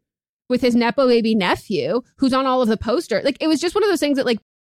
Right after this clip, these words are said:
the movie built up so much and then gets to that point. And I love that we include all these people. And I love that all these people, like,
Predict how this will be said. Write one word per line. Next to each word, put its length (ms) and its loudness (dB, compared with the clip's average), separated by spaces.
the 80 0
movie 300 0
built 300 0
up 120 0
so 240 -2
much 460 -4
and 180 2
then 340 -2
gets 220 -2
to 80 -4
that 220 -4
point. 360 -4
And 80 -4
I 80 -2
love 260 -2
that 100 -4
we 100 -2
include 280 0
all 80 0
these 120 -2
people. 180 -4
And 80 -2
I 40 -2
love 200 0
that 100 0
all 60 0
these 120 0
people, 200 0
like, 220 -4